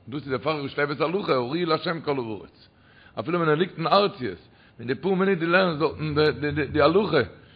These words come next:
איז, איז, איז מבטל דעם ארציות. זאגט ער, זאגט דער, דער המשך פון אורי להשם כל הארץ, וואס שטייט שפעטער? איב די איז השם בשמחה בו אל פון אבוננו. זאגט ער, ווייל א מענטש איז יגע בתורה,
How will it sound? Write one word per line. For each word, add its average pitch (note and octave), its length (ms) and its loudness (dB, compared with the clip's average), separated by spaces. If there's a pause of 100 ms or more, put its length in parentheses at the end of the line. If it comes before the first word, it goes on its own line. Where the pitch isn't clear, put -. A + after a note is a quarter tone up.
(280)
איז, C#3 120 -4 (140)
איז, D#3 160 6
איז D3 260 0
מבטל D3+ 720 4 (220)
דעם D#3 200 0 (120)
ארציות. B2 580 6 (840)
זאגט C3+ 200 -6
ער, B2+ 460 4 (1300)
זאגט A2+ 160 -6
דער, A#2 140 -4 (100)
דער B2 180 -4
המשך E3 300 0
פון C3 140 -4
אורי B2+ 260 -2
להשם B2 300 -2
כל B2 160 -2
הארץ, B2 280 -2
וואס A#2+ 140 -10
שטייט C3+ 180 -2
שפעטער? B2 440 -4 (540)
איב F#3 140 0
די E3 80 0
איז D3 140 0
השם D3+ 260 -2
בשמחה C#3+ 340 -4
בו D#3 160 0
אל D#3+ 100 2
פון D3 180 -2
אבוננו. D#3+ 460 -2 (800)
זאגט B2 200 -8
ער, B2+ 60 2
ווייל B2 200 6
א B2 140 4
מענטש D3 460 -4 (240)
איז A2 140 -8
יגע D3+ 360 6
בתורה, C#3+ 560 2